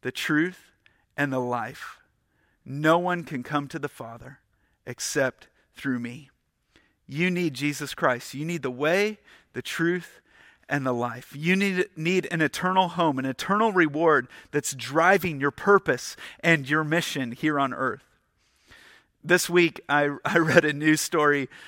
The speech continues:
about a lady who was in an Ironman. She's an Ironman competitor, but this particular competition was held last weekend, and so it was a virtual reality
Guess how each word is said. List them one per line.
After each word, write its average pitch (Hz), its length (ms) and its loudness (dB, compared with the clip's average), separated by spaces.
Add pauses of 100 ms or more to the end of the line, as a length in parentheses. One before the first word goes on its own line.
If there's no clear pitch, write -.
(140)
about 151 340 8
a 147 60 4
lady 151 440 4
who 156 220 0
was 143 380 0 (400)
in 156 340 2
an 139 340 -2
Ironman. 160 640 4
She's 170 240 -4
an 160 100 0
Ironman 165 640 2
competitor, 131 680 -2 (600)
but 156 200 2
this 190 180 6
particular 180 640 2
competition 160 720 -2
was 139 160 -4
held 151 280 2 (360)
last 156 420 4
weekend, 147 520 -2 (300)
and 143 180 -2
so 156 200 6
it 170 140 6
was 160 200 0
a 156 80 6
virtual 151 800 2
reality 147 800 2